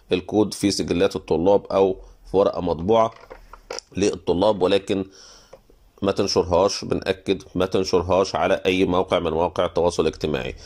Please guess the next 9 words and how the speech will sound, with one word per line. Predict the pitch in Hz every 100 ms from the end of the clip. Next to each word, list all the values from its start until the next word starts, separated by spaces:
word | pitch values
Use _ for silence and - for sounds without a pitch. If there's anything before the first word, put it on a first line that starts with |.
| - - -
بالشكل | 90 - 117 101
ده | 120 170 - - - -
هيبقى | 120 127 110
طلابك | - 98 107 104
خلاص | - 90 101 - - 107
أخدوا | 110 95
دعوة | 87 104 101 104 -
للانضمام | - 92 - 95 87 82 87 90 90 - -
لفصلك. | 113 95 82 67 -